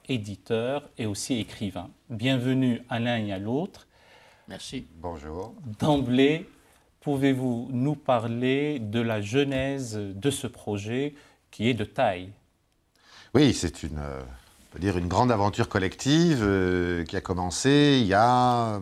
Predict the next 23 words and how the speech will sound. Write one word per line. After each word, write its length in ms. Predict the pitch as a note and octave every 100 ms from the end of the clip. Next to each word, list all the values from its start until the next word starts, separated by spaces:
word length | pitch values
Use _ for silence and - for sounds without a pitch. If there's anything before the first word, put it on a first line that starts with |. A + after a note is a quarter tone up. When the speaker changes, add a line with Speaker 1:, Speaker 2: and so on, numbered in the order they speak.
| F2+
Speaker 3:
presque 280 | - A#2+ -
trois 340 | - - F#2+ E2
ans. 160 | A#2 E3+ _ _ _ _ _ _ _ _ - - - - _ _ _
Donc 140 | A2+ G2+
en 20 |
fin 100 | A2+
de 60 | B2
compte, 180 | C3+
pour 140 | A2+ G#2+
un 80 | A2
ouvrage 320 | G#2 A2+ -
comme 120 | F#2+
ça, 100 | A#2
c'est 180 | G2 - _
relativement 640 | F2 A#2 C3 - A2 B2+
rapide. 500 | C#3 A#2+ A2 D#3+ E3 - _ _ _ _ _ _ _ _ _ _ _ _ _ - - _ _ _ _
Je 60 | _
pense 160 | C#3
que 100 | -
la 100 | C3+
ge-, 200 | B2 C3+
la 120 | C#3 B2
genèse, 720 | C#3+ D#3 F3 E3 A2+ G2